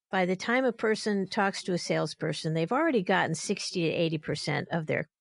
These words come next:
questions, sixty to eighty percent of their questions answered before they get a salesperson on the phone." So they just want answers to those remaining very specific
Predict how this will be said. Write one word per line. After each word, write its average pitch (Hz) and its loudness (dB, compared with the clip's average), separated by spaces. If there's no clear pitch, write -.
questions, - -4
sixty 254 -2
to - -2
eighty 208 2
percent 160 0
of 185 2
their 196 4
questions 190 0
answered 160 0
before 220 0
they 208 2
get 185 2
a 175 2
salesperson 156 -2
on 143 0
the 143 -6
phone." - -2
So 214 4
they 214 6
just 247 2
want 208 2
answers 208 0
to - -2
those 175 2
remaining 220 2
very 214 4
specific - -2